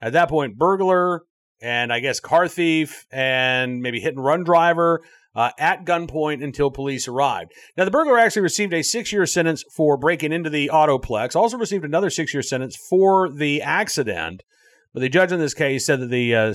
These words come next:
uh, defendant could serve those sentences concurrently. So a total of six years in prison,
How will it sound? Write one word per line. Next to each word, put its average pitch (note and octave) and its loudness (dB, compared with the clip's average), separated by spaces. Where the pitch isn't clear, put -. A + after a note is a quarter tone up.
uh, A#2 0
defendant C3 -4
could B2 -6
serve C#3+ 0
those A#2 0
sentences B2 -6
concurrently. G2 -4
So G#2 -2
a A#2 -6
total D3 2
of A2+ 0
six - -6
years G#2 -2
in G#2 -8
prison, A#2 -4